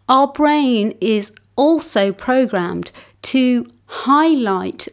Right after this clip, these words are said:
things that are negative or things that are difficult. We have to have a highlight on that because we need to see the negative so that we can adjust that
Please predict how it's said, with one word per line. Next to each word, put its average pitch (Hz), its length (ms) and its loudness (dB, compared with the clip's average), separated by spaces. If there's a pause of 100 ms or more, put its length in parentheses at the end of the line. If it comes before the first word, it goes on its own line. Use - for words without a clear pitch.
things 190 680 -2 (180)
that 196 640 -4 (680)
are 190 160 0
negative 202 800 -4 (380)
or 208 460 0
things 208 680 -2
that 196 500 -4 (220)
are 180 640 -2 (260)
difficult. - 760 -4 (440)
We 226 260 0
have 349 380 -2
to 262 100 -8
have 247 200 -2
a 226 80 0
highlight 208 760 -2
on 180 180 -2
that 170 300 -10
because 220 400 -4 (800)
we 220 240 0
need 294 380 4
to 262 100 -8
see 240 220 -6
the 208 140 -4
negative 196 680 -4 (300)
so - 240 -2
that 226 180 -2
we 220 140 -2
can 220 160 -2
adjust 208 480 -2
that - 380 -6